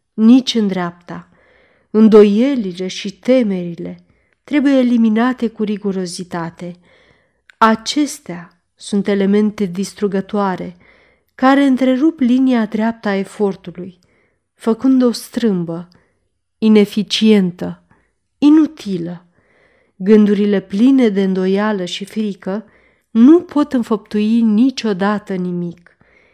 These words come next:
Ele duc întotdeauna la eșec. Scopul, energia, puterea de a înfăptui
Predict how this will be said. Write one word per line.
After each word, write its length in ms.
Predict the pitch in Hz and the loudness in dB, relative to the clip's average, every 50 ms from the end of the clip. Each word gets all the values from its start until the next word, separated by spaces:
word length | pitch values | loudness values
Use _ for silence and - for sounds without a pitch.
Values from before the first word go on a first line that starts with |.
| _ _ _ | _ _ _
Ele 280 | - 220 254 277 277 262 | -2 2 2 2 2 2
duc 220 | - 233 226 - | 0 -2 -4 -4
întotdeauna 720 | - 226 208 - 208 196 196 190 196 196 208 214 208 202 | -4 -4 -2 -2 -4 -2 -2 -2 -2 -2 -2 -2 -4 -4
la 160 | 196 190 185 185 | -4 -4 -6 -6
eșec. 560 | 180 180 175 - - - 180 175 175 - - _ _ _ _ _ _ _ _ _ _ _ _ _ _ | -6 -6 -8 -8 -8 -8 -8 -10 -12 -14 -20 _ _ _ _ _ _ _ _ _ _ _ _ _ _
Scopul, 880 | - - - - - - - 311 208 254 - - - - 180 185 170 - _ _ _ _ _ _ _ _ _ _ _ | -18 -16 -16 -16 -8 -2 0 0 0 0 -2 -6 -14 -16 -16 -16 -16 -20 _ _ _ _ _ _ _ _ _ _ _
energia, 1120 | - 220 220 220 226 220 214 208 190 208 - - 262 269 247 214 185 175 175 175 175 _ _ _ _ _ _ _ _ _ _ _ _ _ _ | -2 2 2 4 4 4 4 2 0 -4 -4 -2 0 0 0 0 -2 -4 -8 -12 -14 _ _ _ _ _ _ _ _ _ _ _ _ _ _
puterea 600 | - 254 254 247 - - 320 359 370 349 320 285 | -2 -2 -2 0 0 2 4 4 4 4 2 0
de 120 | 226 226 233 | 0 0 -2
a 80 | 226 | -2
înfăptui 760 | 226 208 196 - 220 214 214 - - 220 214 202 190 180 175 | -2 -2 -4 -6 -8 -8 -8 -8 -8 -8 -8 -6 -8 -10 -12